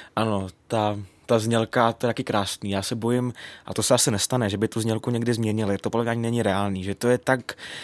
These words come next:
to je člověk, který Ulici nikdy neviděl, tak ví, jaká je to znělka. A i o tom to, já jsem, já jsem říkal, že ta Ulice je v něčem jako Friends. Já miluju Přátele a je to takový kultovní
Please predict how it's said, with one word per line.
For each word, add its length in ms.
to 120
je 80
člověk, 340
který 300
Ulici 380
nikdy 320
neviděl, 480
tak 240
ví, 480
jaká 320
je 60
to 140
znělka. 500
A 60
i 120
o 100
tom 220
to, 120
já 120
jsem, 300
já 180
jsem 140
říkal, 260
že 80
ta 80
Ulice 340
je 80
v 40
něčem 280
jako 200
Friends. 540
Já 100
miluju 340
Přátele 640
a 140
je 100
to 120
takový 420
kultovní 640